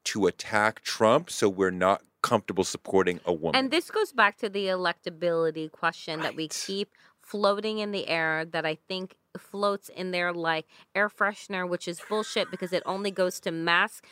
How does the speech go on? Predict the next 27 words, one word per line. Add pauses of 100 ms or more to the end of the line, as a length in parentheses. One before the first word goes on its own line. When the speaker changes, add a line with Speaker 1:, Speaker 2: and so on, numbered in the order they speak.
(160)
Speaker 2:
the
things
that
we
don't
actually
want
to
breathe
in. (240)
And
so (220)
the
reality
Speaker 1:
<laughs>
Speaker 2:
is, (460)
is
that (140)
any
number
of
the
top
five,
six,
ten
candidates